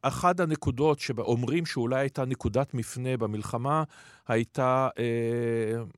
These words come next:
מותו של עבד אל-קאדר אל-חוסייני, אה, בקסטל, היום מבשרת ירושלים. אה,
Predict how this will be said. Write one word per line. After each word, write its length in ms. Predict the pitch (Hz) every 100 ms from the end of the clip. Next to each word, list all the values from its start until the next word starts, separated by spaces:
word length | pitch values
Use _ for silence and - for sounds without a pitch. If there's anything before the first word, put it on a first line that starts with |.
| -
מותו 580 | 131 127 - 135 151 202
של 260 | 185 - 113
עבד 180 | 143 135
אל-קאדר 400 | 127 147 135 127
אל-חוסייני, 760 | 113 - 110 - 175 170 165 160 - - - - -
אה, 760 | 117 120 120 117 117 113 110 110 92
בקסטל, 720 | 113 143 175 - 170 147 139 127
היום 320 | 101 110 113 110
מבשרת 500 | 98 - 113 107 113
ירושלים. 720 | 104 110 139 170 175 156 160 - - - -
אה, 140 | 127